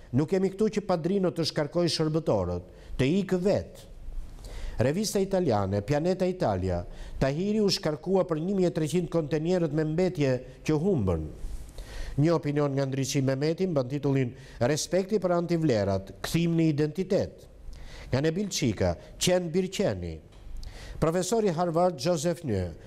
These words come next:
"Mal Berisha më bëri përshtypje të fortë." Ministrat e Lëvizjes Socialiste për Integrim, Gjosha dhe Panariti flasin hapur. Ilir Meta, kryeministër,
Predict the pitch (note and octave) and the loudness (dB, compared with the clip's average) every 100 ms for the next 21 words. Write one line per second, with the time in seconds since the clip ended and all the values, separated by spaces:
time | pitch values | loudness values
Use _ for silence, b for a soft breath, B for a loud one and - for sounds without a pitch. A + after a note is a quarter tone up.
0 | B B - A#2+ E3 D3 D3 D#3 G#3 - | B B 2 4 4 2 0 0 0 0
1 | G3+ D#3 D3 F3 F3+ F3+ - B2+ C3 C#3 | 0 0 2 0 0 0 0 0 0 0
2 | E3+ - F3+ F2+ - - - - - B | -2 0 0 0 -8 -18 -20 -16 -12 B
3 | B B B B - C#3 G#3+ - G#3 F3+ | B B B B 0 2 2 2 2 2
4 | E3 E3 F3 F3 F3+ F3 D#3+ F3+ G3 D3 | 0 0 2 0 0 0 0 -2 -2 -2
5 | D3 D3 D#3 B2+ F#2+ E2+ B B G2 G#2 | 0 0 0 0 0 -4 B B 2 4
6 | E3 D#3 D#3 D3 D3 D3+ D3 F#3 G#3+ G#3 | 4 2 0 0 0 0 0 0 0 0
7 | D3+ D3+ D3+ E3+ D#3 F3 C3+ G2 F2+ - | 2 2 2 -2 0 0 0 0 -4 -6
8 | B B B B C#3 F3 F3+ F#3 G#3+ - | B B B B 2 2 2 2 2 2
9 | C3+ D#3 D3+ D#3+ D#3 G#2+ - A2 B2 | 0 0 2 2 2 2 2 0 0